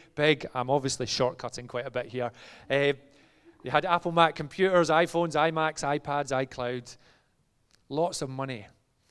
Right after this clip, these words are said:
And then seven years ago, Steve Jobs, one of the founders of Apple, sadly passed away, got,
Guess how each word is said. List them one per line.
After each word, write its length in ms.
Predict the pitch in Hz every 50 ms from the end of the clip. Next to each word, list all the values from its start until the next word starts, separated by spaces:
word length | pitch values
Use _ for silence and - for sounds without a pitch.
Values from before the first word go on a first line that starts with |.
| _ _ _ _ _ -
And 80 | 165
then 80 | 180 190
seven 340 | - - - 285 247 262 240
years 260 | 233 226 226 226 220
ago, 240 | 226 190 202 185 165
Steve 420 | - - - - 202 196 185 151
Jobs, 520 | - - 170 165 165 156 143 131 120 -
one 140 | 175 175 170
of 60 | 160
the 80 | 151 139
founders 420 | - - 175 170 170 156 160 147
of 80 | 139 135
Apple, 380 | 139 139 135 - - 143 131 -
sadly 380 | - 156 143 139 131 139 131
passed 360 | - - 139 131 123 - -
away, 300 | 123 117 120 120 120 120
got, 200 | 117 127 127 -